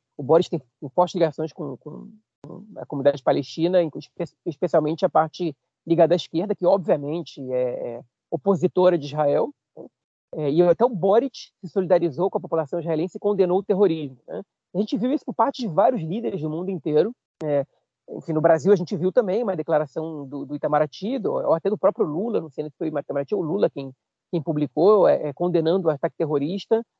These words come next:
chamando pela, pela questão de dois estados pra resolver o problema, mas, enfim,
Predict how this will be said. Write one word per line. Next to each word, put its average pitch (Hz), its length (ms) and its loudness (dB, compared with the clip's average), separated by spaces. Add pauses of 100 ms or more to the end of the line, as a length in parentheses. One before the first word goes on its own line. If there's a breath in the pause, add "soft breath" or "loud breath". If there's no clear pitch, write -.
(180)
chamando 226 540 0
pela, 151 260 2
pela 143 180 -4
questão 156 220 -10
de 139 80 -14
dois 160 180 -2
estados 156 340 0
pra 165 100 -4
resolver 151 280 -4
o 151 60 -2
problema, 151 540 0
mas, 139 240 -10
enfim, 143 280 -12